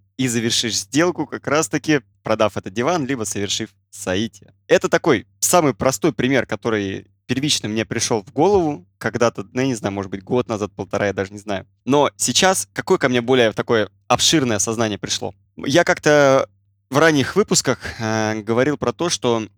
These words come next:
э, времена С С С Р в нас закрепили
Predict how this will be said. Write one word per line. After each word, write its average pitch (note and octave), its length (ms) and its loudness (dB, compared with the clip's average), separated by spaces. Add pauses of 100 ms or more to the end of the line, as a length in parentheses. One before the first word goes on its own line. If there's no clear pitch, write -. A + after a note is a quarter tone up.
(120)
э, G#2 220 -8
времена C3+ 360 0
С - 120 2
С C3+ 160 -2
С - 140 -4
Р F#3+ 180 2
в A2 100 -6
нас C3+ 240 0
закрепили A#2 920 0